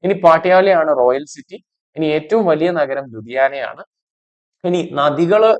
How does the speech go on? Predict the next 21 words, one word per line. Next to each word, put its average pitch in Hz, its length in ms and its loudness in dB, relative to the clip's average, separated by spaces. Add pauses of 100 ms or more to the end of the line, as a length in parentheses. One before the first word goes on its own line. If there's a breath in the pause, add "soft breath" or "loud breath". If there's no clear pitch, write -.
ചോദിച്ചു 147 300 -4
കഴിഞ്ഞാൽ 143 160 -6
അഞ്ച് 139 280 -8
നദികളുടെ 135 500 -6
നാടാണ്. 123 480 -4
സത്ലജ്, 139 640 -6
ബിയാസ്, 120 500 -8
രവി 113 200 -6
എന്നിവ 117 360 -6 (240)
എവിടുന്ന് 117 320 -6
ഒഴുകുന്നതാണ്. 113 640 -6 (420)
തടാകങ്ങള് 165 720 6 (300)
ഹരിക്കെ, 151 640 -4
റോപ്പാർ, 135 500 0 (260)
അഞ്ജലി. 123 420 -6 (100)
ഈ 180 140 -2
മൂന്ന് 165 480 0
തടാകങ്ങളും 139 720 2 (460)
രാംസാർ 143 600 0
തണ്ണീർത്തടമാണ്, 139 1200 0 (320)
മറക്കരുത്. 120 640 -2